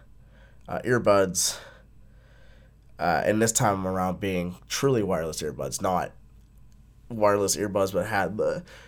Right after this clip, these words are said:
the string in the back and whatnot. So these are, like, their first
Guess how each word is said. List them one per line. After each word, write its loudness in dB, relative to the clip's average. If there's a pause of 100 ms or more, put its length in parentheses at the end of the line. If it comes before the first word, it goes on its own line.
the -6
string 0
in -2
the 0
back 4
and -4
whatnot. -2 (1200)
So 8
these 6
are, 8
like, 4
their 4
first 2